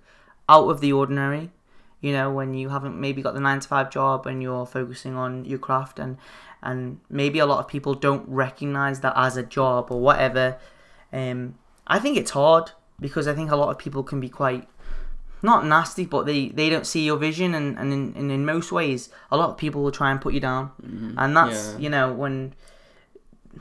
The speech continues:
Speaker 1: that's the reality of it, and I think that's why it's so important to surround yourself with people, with like-minded people and people that want the same things as you. Do you hang around with mus-, musicians? Obviously, you're in
Speaker 2: Yeah,
Speaker 1: Lipper,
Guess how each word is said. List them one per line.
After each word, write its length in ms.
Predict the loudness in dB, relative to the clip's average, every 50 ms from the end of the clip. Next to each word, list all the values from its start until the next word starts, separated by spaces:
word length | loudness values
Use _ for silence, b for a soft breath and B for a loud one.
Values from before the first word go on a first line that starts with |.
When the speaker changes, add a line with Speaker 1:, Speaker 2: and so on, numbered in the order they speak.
| -12 0
Speaker 1:
that's 240 | 2 2 2 2 4
the 100 | 4 4
reality 460 | 6 6 6 6 6 4 2 -2 -4
of 100 | -4 0 0
it, 100 | 2 4
and 100 | 6 6
I 120 | 4 4 4
think 340 | 0 -2 -4 -4 -6 0
that's 200 | 0 0 0 2
why 120 | 2 2 2
it's 140 | 2 2 6
so 160 | 8 8 8
important 420 | 8 4 2 2 2 2 0 -4 -8
to 100 | -8 -10
surround 560 | -6 -4 0 2 4 4 4 4 2 2 -2
yourself 480 | -6 -8 -4 0 0 2 0 0 -2 -6
with 140 | -10 -8 -8
people, 400 | -8 -6 -6 -6 -4 -4 -2 -2
with 180 | -2 -2 4 4
like-minded 580 | 4 4 4 0 -4 -2 -2 -2 -2 -4 -6
people 340 | -4 -6 -6 -6 -4 -6 -4 -4
and 140 | -6 -6 -8
people 220 | -10 -10 -8 -6
that 120 | -6 -6 -4
want 220 | -4 -6 -6 -6
the 60 | -8
same 720 | -10 -10 -10 -6 -4 -4 -2 -2 -2 -2 -2 -2 -4 -6 -8 B B B B B B B B B B
things 400 | -4 -2 0 0 0 0 -2 -2
as 140 | -2 -2 0
you. 180 | 0 -2 -2
Do 100 | -2 0
you 120 | 0 0 0
hang 260 | 2 0 0 2 2
around 320 | 0 0 0 0 -2 -2 -6
with 140 | -6 -4
mus-, 320 | -4 -2 -2 -4 -6 -8 -6
musicians? 560 | -4 -2 0 0 0 0 -2 -2 -4 -2 -2
Obviously, 300 | 0 0 0 0 0 -2
you're 220 | 0 2 4 4
in 80 | 4 4
Speaker 2:
Yeah, 40 | 4
Speaker 1:
Lipper, 320 | 2 2 4 4 2 2